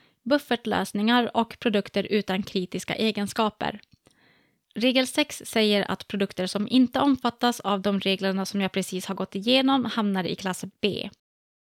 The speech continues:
Och till sist regel sju som säger att produkter som utgör kontroller utan ett kvantitativt eller kvalitativt tillskrivet värde ska klassificeras i klass B. Nu så,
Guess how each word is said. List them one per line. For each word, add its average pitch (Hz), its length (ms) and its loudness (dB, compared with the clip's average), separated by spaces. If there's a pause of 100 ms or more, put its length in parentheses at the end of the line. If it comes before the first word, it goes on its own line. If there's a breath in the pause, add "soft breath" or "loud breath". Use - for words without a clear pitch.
(140)
Och 294 180 0
till 294 140 0
sist 247 360 0
regel 208 360 2
sju 196 380 2
som 196 180 -2
säger 190 340 0
att - 120 -6
produkter 262 460 2
som 254 240 2
utgör 214 380 0
kontroller 208 720 0
utan 277 540 2
ett - 300 0
kvantitativt 262 760 2
eller 220 220 0
kvalitativt 208 840 -2
tillskrivet 190 640 0
värde 180 460 0
ska 185 320 -4
klassificeras 190 760 -4
i - 120 -8
klass - 360 -8 (240)
B. 190 180 0 (680)
Nu 294 220 4
så, 180 260 0